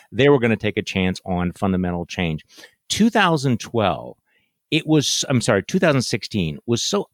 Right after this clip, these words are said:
obviously, um, a change election. You know, both the Democrats and the Republicans were clearly not prepared to go with the dynasties.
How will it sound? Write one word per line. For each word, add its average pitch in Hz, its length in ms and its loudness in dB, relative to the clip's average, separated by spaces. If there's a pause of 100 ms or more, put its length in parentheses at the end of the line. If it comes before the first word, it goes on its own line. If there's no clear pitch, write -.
obviously, 101 1200 -2 (160)
um, 90 420 -4
a 101 180 0
change 113 540 0
election. - 640 -6
You 104 120 0
know, 101 220 0
both 190 220 6
the 185 100 -6
Democrats 127 540 -4
and 110 80 0
the 101 80 0
Republicans 87 640 -4
were 104 240 -2
clearly 156 720 4 (380)
not 131 520 4
prepared 90 600 -2
to 107 60 -4
go 104 180 2
with 98 180 0
the 87 60 -6
dynasties. 87 760 -2